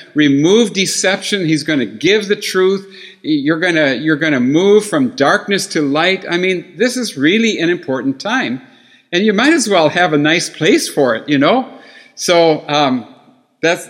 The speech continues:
that's the first thing. Some, some, sometimes people, um, don't have,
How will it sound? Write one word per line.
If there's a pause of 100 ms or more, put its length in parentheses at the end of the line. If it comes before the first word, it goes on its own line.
(160)
that's
the
first
thing.
Some,
some,
sometimes (500)
people,
um,
don't
have,